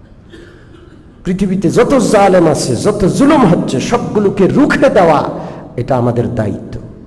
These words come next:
আজকে জুলুম হচ্ছে ফিলিস্তিনে, কোন এক জায়গায় জুলুম যদি সয়ে যায়, এই জুলুম অন্য জায়গাতেও এটা কিন্তু ছড়িয়ে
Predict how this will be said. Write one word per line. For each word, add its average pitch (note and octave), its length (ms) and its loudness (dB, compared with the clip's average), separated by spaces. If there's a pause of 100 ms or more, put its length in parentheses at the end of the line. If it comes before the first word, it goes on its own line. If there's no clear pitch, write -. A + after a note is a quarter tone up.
(1160)
আজকে - 280 -4
জুলুম A3+ 320 0
হচ্ছে D#3+ 400 0
ফিলিস্তিনে, E3 680 0 (1700)
কোন D#3 160 0
এক D3+ 180 0
জায়গায় C3 300 0
জুলুম F3+ 420 0
যদি D#3 260 0
সয়ে E3+ 380 0
যায়, A#2+ 280 -2 (520)
এই C3+ 140 -2
জুলুম D3+ 500 -2
অন্য E3 400 2
জায়গাতেও C3 880 0 (1800)
এটা B2 160 -4
কিন্তু A#2+ 280 -4
ছড়িয়ে C3+ 500 -2